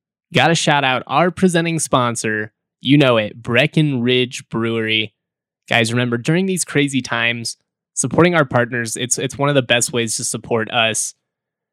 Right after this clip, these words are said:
And I, I can't think of a better way, especially if you're in the metro area, you know, South Denver, that Lakewood Littleton area especially, hit up the, the Breckenridge Farmhouse. It's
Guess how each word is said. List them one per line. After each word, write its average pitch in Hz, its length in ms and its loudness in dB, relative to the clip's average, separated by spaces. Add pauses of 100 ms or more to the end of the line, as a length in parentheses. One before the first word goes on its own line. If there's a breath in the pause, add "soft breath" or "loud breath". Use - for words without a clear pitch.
(380)
And 113 420 2 (140)
I, 120 220 2
I 135 40 2
can't 190 260 0
think 202 140 -4
of 180 80 0
a 143 80 4
better 131 220 2
way, 123 160 2
especially 185 420 0
if 220 100 -4
you're 202 80 -2
in 190 60 -2
the 156 80 4
metro 131 420 0
area, 127 520 0 (440)
you - 80 -6
know, 123 80 2
South 131 360 2
Denver, 127 320 -2
that 120 200 0
Lakewood 127 320 -4
Littleton 123 420 -2
area 120 300 2
especially, 120 680 -2 (440)
hit 185 280 2
up 175 240 2
the, 156 260 0
the 139 180 0
Breckenridge 131 640 0
Farmhouse. 113 760 -2 (520)
It's 135 220 -2